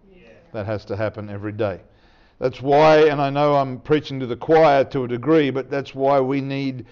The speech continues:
Speaker 2: to do more than just pray through from time to time, it's good to pray through. But it just can't be something we do randomly and here and there and everywhere and think that everything's gonna be fine.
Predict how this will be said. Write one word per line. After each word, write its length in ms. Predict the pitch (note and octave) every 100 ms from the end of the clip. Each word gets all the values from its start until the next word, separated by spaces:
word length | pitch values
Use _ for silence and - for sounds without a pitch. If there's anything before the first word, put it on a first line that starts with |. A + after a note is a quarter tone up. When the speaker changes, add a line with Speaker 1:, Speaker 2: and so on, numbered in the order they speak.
| _ _ _ -
Speaker 2:
to 80 |
do 120 | B2+ B2+
more 240 | B2+ C3+
than 160 | B2+ A#2+
just 200 | B2 -
pray 220 | C3+ A#2+
through 280 | A#2 B2+ A#2
from 160 | A#2
time 280 | G2+ A#2+ G#2+
to 80 | F#2+
time, 320 | - A2+ E2 _ _ _ _ _ _ -
it's 200 | C3+ G2+
good 240 | B2 D#3+
to 60 | C3+
pray 300 | - C3 A2+
through. 300 | - A2+ E2+ - _ _ _ _
But 180 | A#2 A2+
it 100 | A2+
just 200 | A2+ B2
can't 240 | C#3+ C#3 B2
be 60 |
something 320 | A2 C#3+ C3+
we 100 | B2
do 260 | B2 B2+ B2+
randomly 720 | A2+ A#2+ C3 C3 B2+ B2+ B2+
and 120 | B2
here 220 | A2+ C3 B2
and 140 | A#2+
there 240 | A#2+ B2
and 80 | A#2+
everywhere 380 | B2 B2 A#2+ B2
and 120 | A#2+
think 220 | B2 C3
that 100 | A#2
everything's 380 | A2+ A#2 A#2 G2+
gonna 180 | C3 A2+
be 120 | G#2
fine. 520 | F#2+ C#3+ B2+ G2 G2+